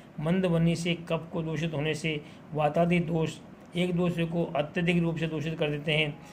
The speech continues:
उस समय साधारण विधि अर्थात जो सबके लिए अनुकूल हो, उस विधि के अनुसार अग्नि को प्रदीप्त करने वाली ऐसी विधि का प्रयोग करें जो अग्नि को प्रदीप्त करे,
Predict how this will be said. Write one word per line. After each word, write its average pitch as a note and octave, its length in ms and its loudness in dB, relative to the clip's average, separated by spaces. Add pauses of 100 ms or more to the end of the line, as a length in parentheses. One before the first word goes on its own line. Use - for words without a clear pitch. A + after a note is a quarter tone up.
(140)
उस E3+ 200 -2
समय F3 220 6
साधारण D#3+ 460 2
विधि D#3+ 320 2
अर्थात E3+ 520 4 (260)
जो F3 160 2
सबके E3 360 -2
लिए F3 120 2
अनुकूल E3 400 -2
हो, D#3+ 280 0 (300)
उस F3 180 -2
विधि D#3+ 280 -2
के E3 140 0
अनुसार E3 500 4 (300)
अग्नि E3+ 320 2
को F#3+ 180 4
प्रदीप्त E3+ 420 0
करने D#3 200 0
वाली E3+ 420 2 (260)
ऐसी D#3+ 260 2
विधि D3+ 240 -2
का D#3 120 4
प्रयोग D#3 340 -2
करें F3 300 4 (220)
जो E3 120 2
अग्नि D#3+ 280 2
को E3+ 120 4
प्रदीप्त D#3 400 -4
करे, E3+ 360 2